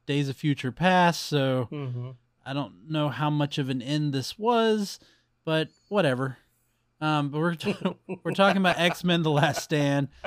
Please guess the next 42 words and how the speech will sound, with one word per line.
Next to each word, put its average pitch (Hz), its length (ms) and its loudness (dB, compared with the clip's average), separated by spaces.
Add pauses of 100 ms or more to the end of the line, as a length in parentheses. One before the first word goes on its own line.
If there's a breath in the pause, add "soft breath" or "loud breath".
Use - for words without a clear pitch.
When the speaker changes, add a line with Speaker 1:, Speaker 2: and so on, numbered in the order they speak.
(260 loud breath)
Speaker 1:
Th-, - 120 0
it 214 80 0
doesn't 320 240 4
even 277 160 6
get 220 160 2
the 214 80 0
name, 202 240 2
like, 160 260 0
X, 160 320 -6
like, 175 180 -2 (200)
this, 180 300 -4
they 190 80 0
called 233 180 4
the 196 60 0
second 190 260 2
one 170 120 2
X 147 260 -6
two. 120 400 -2 (240)
Speaker 2:
Right, 139 420 2
right. 131 260 0
Speaker 1:
They 233 60 2
didn't 254 140 4
even 226 180 2
call 196 220 4
this 180 200 0
one 160 140 0
X 147 240 -4
three 147 300 0
or 131 80 0
X-Men 127 420 -4
three. 107 220 -8
It's - 140 -20
just 135 200 -14
Speaker 2:
No. 196 80 2
Speaker 1:
X-Men: 139 380 2 (200)
The 113 120 -12
Speaker 2:
The 113 80 -6
Speaker 1:
Last 123 160 2
Speaker 2:
Last 120 380 2
Speaker 1:
Stand. 117 480 -6
Speaker 2:
Stand. - 60 -20
Yeah, 127 200 -4